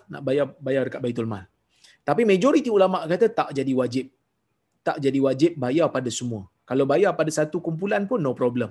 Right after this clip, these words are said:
Sebab apa? Sebab dalam hadis ni, Nabi sallallahu alaihi wasallam, dalam hadis Nabi kata, zakat tu diambil daripada orang kaya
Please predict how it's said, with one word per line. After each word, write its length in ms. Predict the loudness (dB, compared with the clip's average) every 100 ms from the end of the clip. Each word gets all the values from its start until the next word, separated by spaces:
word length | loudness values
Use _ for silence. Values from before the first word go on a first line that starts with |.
| -6
Sebab 320 | 0 0 2
apa? 80 | 0
Sebab 240 | 0 0
dalam 160 | 0 0 0
hadis 320 | -2 -2 -2
ni, 240 | -2 -4 _ -20 -20 -6
Nabi 240 | -2 0 2
sallallahu 160 | 2
alaihi 160 | 2 2
wasallam, 160 | 2 0 0
dalam 160 | 2 2
hadis 320 | 2 0 0
Nabi 240 | 2 4 4
kata, 320 | 6 4 2 -10 -20 -2
zakat 480 | 2 2 4 2
tu 80 | 2
diambil 480 | 0 0 0 0 0
daripada 240 | 2 2
orang 240 | 2 2 4
kaya 400 | 4 4 2